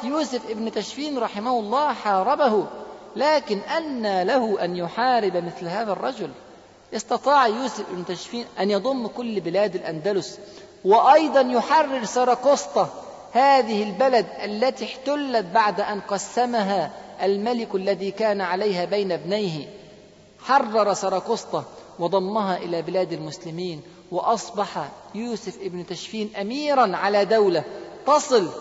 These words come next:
من شمال الأندلس بالقرب من فرنسا إلى وسط أفريقيا، دولة واحدة.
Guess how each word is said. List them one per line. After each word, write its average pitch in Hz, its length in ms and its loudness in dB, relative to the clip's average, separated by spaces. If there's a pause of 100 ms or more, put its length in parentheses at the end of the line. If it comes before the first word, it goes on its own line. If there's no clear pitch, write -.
(440)
من 196 160 -4
شمال 220 480 2
الأندلس 185 800 -2 (340)
بالقرب 202 520 2
من 196 160 -2
فرنسا 190 640 0 (180)
إلى 202 300 2
وسط 175 400 -2 (160)
أفريقيا، 135 580 -12 (460)
دولة 160 440 0
واحدة. 139 380 -6